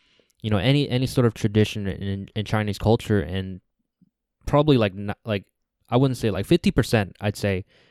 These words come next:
would just, they wouldn't know. And I feel like that's lowballing, 'cause I thi-, I think it's more than that, especially with the Chinese Americans. And, you know, you could ask, like, people like my parents that, around that age,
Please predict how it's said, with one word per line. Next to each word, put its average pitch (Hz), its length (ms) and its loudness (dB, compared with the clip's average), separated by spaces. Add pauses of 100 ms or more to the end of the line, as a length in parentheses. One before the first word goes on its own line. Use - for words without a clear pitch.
(160)
would 110 160 2
just, - 240 -4 (200)
they 113 160 6
wouldn't 123 240 6
know. 117 340 0 (600)
And 110 240 0
I 110 180 0
feel 156 160 2
like 127 140 4
that's 107 180 0
lowballing, 98 540 4
'cause 98 140 -2
I 110 120 2
thi-, - 160 -4
I 117 80 -2
think 131 160 -2
it's 113 120 -4
more 104 220 2
than 92 180 -8
that, 85 200 -14 (160)
especially - 340 2
with 123 100 2
the 110 60 -4
Chinese 107 340 -2
Americans. 90 580 -8 (420)
And, 117 300 0
you 123 80 2
know, 131 80 4
you 143 100 0
could 160 120 0
ask, 135 260 -2
like, 117 160 2
people 123 200 0
like 113 120 2
my 101 80 -2
parents 117 460 -2
that, 104 260 -4
around 110 300 4
that 110 180 2
age, 107 420 2